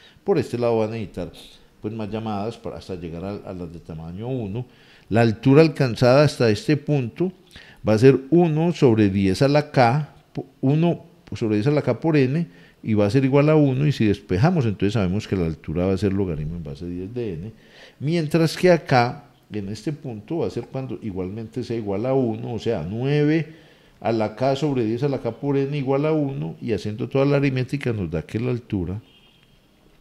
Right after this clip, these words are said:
del árbol en este punto, o sea, el número de llamadas que hay que hacer para llegar a este punto va a ser este valor. O sea,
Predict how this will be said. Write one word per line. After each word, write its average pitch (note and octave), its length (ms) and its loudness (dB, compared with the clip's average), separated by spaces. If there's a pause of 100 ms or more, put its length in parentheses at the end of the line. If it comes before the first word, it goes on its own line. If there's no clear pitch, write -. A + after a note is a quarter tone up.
(140)
del F2+ 240 -4
árbol G2 260 -6
en G#2 140 -8
este G2+ 180 -8
punto, A#2+ 380 -8
o - 20 -2
sea, A2 80 2
el G#2+ 140 0
número B2+ 240 2
de A2+ 100 2
llamadas F#2+ 540 0
que F#2+ 100 -8
hay F2+ 60 -6
que B2 180 -8
hacer G2+ 420 -4 (480)
para G#2+ 160 -4
llegar G2 220 -2
a B2+ 60 2
este D3 180 0
punto C3+ 420 -2
va F2+ 80 2
a - 20 -2
ser G2 180 0
este G2+ 240 -6
valor. G#2+ 480 -2 (380)
O F#2+ 80 -4
sea, A#2 240 0